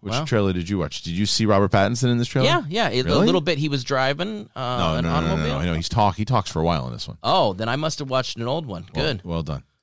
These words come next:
Speaker 1: Um,
Speaker 2: Well, how, how am I supposed to know? As
Speaker 1: y-,
Speaker 2: soon as
Speaker 1: y-,
Speaker 2: I
Speaker 1: 'cause can
Speaker 2: typed
Speaker 1: let
Speaker 2: in
Speaker 1: me, can I,
Speaker 2: Tenet.
Speaker 1: can I show you a trick?
Speaker 2: Look at this.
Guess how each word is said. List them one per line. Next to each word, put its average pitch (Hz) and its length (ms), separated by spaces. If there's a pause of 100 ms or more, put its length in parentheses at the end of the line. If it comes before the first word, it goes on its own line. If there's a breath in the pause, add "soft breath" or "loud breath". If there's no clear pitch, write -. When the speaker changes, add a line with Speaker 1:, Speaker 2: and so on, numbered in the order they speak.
(440 loud breath)
Speaker 1:
Um, 90 540
Speaker 2:
Well, 285 160
how, 349 260
how 370 220
am 349 60
I 349 120
supposed 220 360
to 175 60
know? 120 200
As 117 120
Speaker 1:
y-, 131 60
Speaker 2:
soon 180 180
as 127 80
Speaker 1:
y-, 247 80
Speaker 2:
I 233 60
Speaker 1:
'cause 139 180
can 160 140
Speaker 2:
typed 165 220
Speaker 1:
let - 80
Speaker 2:
in 160 60
Speaker 1:
me, 160 40
can 190 240
I, 139 40 (120)
Speaker 2:
Tenet. - 100
Speaker 1:
can 139 120
I 135 40
show 156 140
you 143 140
a - 20
trick? 139 240 (320)
Speaker 2:
Look 339 80
at 320 60
this. - 200